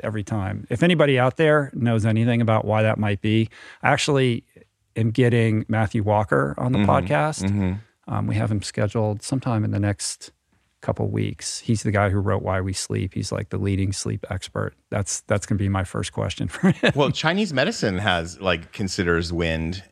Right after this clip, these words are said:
Speaker 2: in, in, like, well-being. It considers elements like that. And I think Ayurvedic medicine does as well, if I'm not mistaken. So experts chime in.
Speaker 1: Right. I think your consciousness is expanded based
Speaker 2: Thank
Speaker 1: upon
Speaker 2: you.
Speaker 1: that response.
Speaker 2: I think just ba-,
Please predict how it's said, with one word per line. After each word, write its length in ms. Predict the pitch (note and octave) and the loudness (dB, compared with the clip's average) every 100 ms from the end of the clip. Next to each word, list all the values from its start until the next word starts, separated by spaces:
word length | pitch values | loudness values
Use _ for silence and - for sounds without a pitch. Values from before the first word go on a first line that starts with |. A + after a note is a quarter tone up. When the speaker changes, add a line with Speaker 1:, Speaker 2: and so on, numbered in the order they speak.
| _ | _
Speaker 2:
in, 360 | E2+ D#2+ D#2+ | -6 -6 -8
in, 420 | A#1+ E2 D#2+ D#2 D#2 | -8 -4 -4 -4 -6
like, 580 | D2+ D2 C#2+ - - _ _ _ _ | -6 -6 -8 -12 -20 _ _ _ _
well-being. 720 | E2+ D#2+ D#2 D#2+ D#2 F2 G2 | -2 -2 0 -2 -4 -6 -10
It 60 | - | -14
considers 420 | F#2 F2 E2 D#2 | -12 -6 -4 -4
elements 440 | C#2+ D#2+ D#2 D2+ - | -4 -4 -4 -8 -8
like 200 | C#2+ - | -8 -4
that. 240 | D2+ D#2+ | -4 -2
And 80 | D#2+ | -4
I 40 | |
think 300 | D#2 E2+ E2 | -4 -4 -4
Ayurvedic 580 | - D#2 D#2 D2+ D#2 D#2+ | -2 0 0 -2 -2 -4
medicine 440 | D2+ D#2 - D#2 | -4 -4 -4 -6
does 320 | D#2 D2 C#2+ - | -4 -4 -6 -10
as 180 | D2+ | -10
well, 320 | D2+ D2 D2+ D#2 | -6 -4 -4 -4
if 120 | - | -6
I'm 120 | D2 | -8
not 160 | D2+ B1 | -8 -10
mistaken. 480 | - - C#2+ D#2+ D#2+ | -12 -10 -8 -8 -10
So 360 | - D2 C2+ D2 _ _ - | -8 -8 -8 -12 _ _ -12
experts 500 | B1+ - - D2 - | -10 -10 -8 -8 -8
chime 320 | - C#2+ C#2 | -6 -4 -4
in. 300 | C#2+ C#2+ E2+ E2+ | -4 -6 -6 -4
Speaker 1:
Right. 340 | G2 G2 - _ _ | -2 -2 -6 _ _
I 80 | C3 | -4
think 200 | C3 D#3+ | -2 -2
your 80 | C#3 | -4
consciousness 640 | - B2+ A#2 B2+ B2+ A#2+ - | 0 -2 -2 -2 -2 -2 -4
is 180 | B2+ | -4
expanded 640 | D3 - - G2 G2 - - _ _ _ _ - | -4 -8 -6 -4 -4 -6 -10 _ _ _ _ -6
based 200 | G2+ - | -6 -4
Speaker 2:
Thank 140 | A2+ | -2
Speaker 1:
upon 100 | A2+ | 2
Speaker 2:
you. 40 | G2 | 2
Speaker 1:
that 160 | G2+ G#2+ | 2 0
response. 640 | G#2 - F#2 F2+ - - | -4 -2 -2 -2 -6 -8
Speaker 2:
I 40 | F2+ | -8
think 100 | D2 | -6
just 260 | E2+ - | -8 -8
ba-, 120 | D2+ | -10